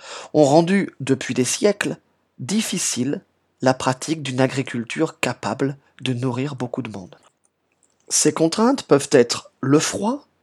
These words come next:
par exemple dans le Nord Canada, en Sibérie, en Antarctique, au Groenland. Ça peut être la sécheresse, par exemple au Sahara ou dans le centre de l'Australie. Ça peut être le relief, par exemple dans l'Himalaya.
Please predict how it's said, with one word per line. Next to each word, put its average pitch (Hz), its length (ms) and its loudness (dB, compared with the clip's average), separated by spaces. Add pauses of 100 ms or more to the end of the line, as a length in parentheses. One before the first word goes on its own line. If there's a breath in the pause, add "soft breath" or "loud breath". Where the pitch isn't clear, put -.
(600 loud breath)
par 123 140 -2
exemple 135 300 0
dans 127 80 -2
le 120 100 -2
Nord 127 220 0
Canada, 190 540 4
en 143 100 -2
Sibérie, 202 840 2
en 113 120 -4
Antarctique, - 800 -4
au 127 80 -4
Groenland. 170 720 0 (840 loud breath)
Ça 127 120 0
peut 139 140 4
être - 180 0
la 120 100 0
sécheresse, - 840 2 (300)
par 117 160 -6
exemple 120 380 -2
au 117 40 -4
Sahara 170 640 2 (320)
ou 117 380 -6 (380 loud breath)
dans 120 80 -4
le 110 80 -2
centre 127 340 0
de 131 80 -2
l'Australie. 175 640 0 (720 loud breath)
Ça - 160 2
peut 143 160 4
être 147 260 4
le 147 160 8
relief, 180 720 6 (400)
par 120 160 -4
exemple 123 640 0
dans 127 200 0
l'Himalaya. 165 640 2